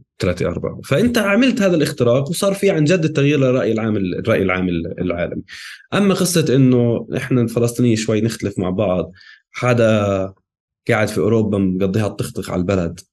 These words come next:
ولا حدا بده يشتغل استراتيجي ومنهج وما إلى ذلك، هذا الفرق بصراحة. بس يعني مش،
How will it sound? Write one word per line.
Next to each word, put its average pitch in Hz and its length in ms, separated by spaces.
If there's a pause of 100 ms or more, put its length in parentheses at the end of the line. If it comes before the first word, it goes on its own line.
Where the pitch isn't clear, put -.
ولا 98 200
حدا 110 260
بده 107 100
يشتغل 107 300
استراتيجي 98 520
ومنهج 95 520
وما 95 200
إلى 90 100
ذلك، 85 480 (220)
هذا 139 160
الفرق - 340
بصراحة. - 420
بس - 260
يعني 98 220
مش، - 380